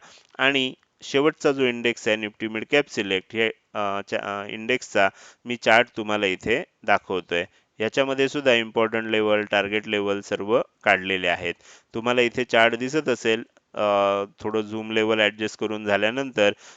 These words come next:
तुम्ही पाहिजे असेल तर ह्याचा सुद्धा स्क्रीनशॉट काढून घेऊ शकता. इथे आपल्याला निफ्टी मिड कॅप सिलेक्ट या इंडेक्सचा चार्ट स्क्रीनवर दिसतो आहे. तर हे झालं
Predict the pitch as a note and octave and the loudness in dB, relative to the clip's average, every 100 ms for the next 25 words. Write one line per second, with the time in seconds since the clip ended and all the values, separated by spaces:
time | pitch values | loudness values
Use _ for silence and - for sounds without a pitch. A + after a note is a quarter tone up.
0 | _ B2 B2 B2+ A2 A2 A#2+ A2+ A#2 A#2+ | _ -4 -2 2 2 4 0 -2 -2 0
1 | A2 G2+ A2+ G#2+ G#2 G2 A2+ - G#2+ F#2+ | 0 2 0 -2 -8 -2 -2 -2 -6 -8
2 | F#2 G#2+ A2 - F2 F#2+ D3 G#3+ _ A2+ | -2 0 0 2 2 0 -6 -10 _ -6
3 | A2+ G#2+ F#2+ F#2 - - F2 - _ G#2+ | -4 -2 -2 -4 -2 -2 -2 -4 _ -4
4 | B2 A#2 G2+ G2+ G2 A#2 D#3+ - - _ | 2 2 2 -2 0 0 0 -10 -20 _
5 | B2 A#2+ D3 C#3 C3+ D3+ D#3 - A2 G#2 | -6 -4 -2 -2 0 2 2 0 -2 -2
6 | A2 B2 A2 F#2+ F#2 - A2+ - G2 F#2+ | -2 0 0 -2 -6 -2 -4 2 4 2
7 | - - G2+ F#2 F2 F#2 C#3+ A#3 _ _ | -2 -12 -8 -8 -4 0 0 -2 _ _
8 | _ _ G#2+ A#2 - G2+ F2+ - G2 - | _ _ -6 -6 -4 0 2 0 -4 -14
9 | - _ C#3 D#3 E3+ D#3+ D#3 | -20 _ 4 6 6 6 4